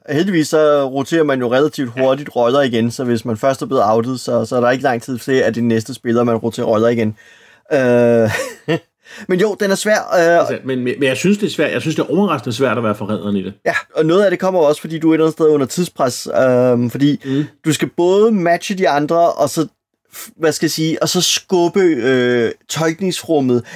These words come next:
Speaker 1: i en forkert retning.
Speaker 2: Ja.
Speaker 1: Men du må ikke være for lang tid om det, fordi hvis du sidder og overtænker det, så afslører du et eller andet sted også dig selv. Øh, så du er også nødt til at, at, hvad skal jeg sige, være relativt chip.
Speaker 2: Og det, og det er i virkeligheden her, hvor jeg synes, øh, øh, øh, den der jester-rolle, den som der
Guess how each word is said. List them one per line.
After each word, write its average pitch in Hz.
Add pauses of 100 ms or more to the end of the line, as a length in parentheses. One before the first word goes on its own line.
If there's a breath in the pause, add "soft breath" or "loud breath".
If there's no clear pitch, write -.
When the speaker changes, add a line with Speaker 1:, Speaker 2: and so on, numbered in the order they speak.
Speaker 1:
i 156
en 143
forkert 156
retning. 131
Speaker 2:
Ja. 117 (160 loud breath)
Speaker 1:
Men 165
du 165
må 156
ikke 202
være 160
for -
lang 170
tid 165
om 147
det, 151
fordi 135
hvis 135
du 139
sidder 208
og -
overtænker 147
det, 113
så 165
afslører 160
du 123
et 135
eller 143
andet 143
sted 135
også 185
dig 151
selv. 113 (480 loud breath)
Øh, 120
så 127
du 123
er 143
også 175
nødt 175
til 180
at, 123
at, 123
hvad 123
skal 127
jeg 120
sige, 123
være 123
relativt 135
chip. - (220)
Speaker 2:
Og 104
det, 139
og 123
det 143
er 143
i 135
virkeligheden 143
her, 131
hvor 117
jeg 104
synes, 120
øh, 98 (100)
øh, 101
øh, 71 (140)
den 117
der 110 (120)
jester-rolle, 113 (600)
den 113
som 117
der 107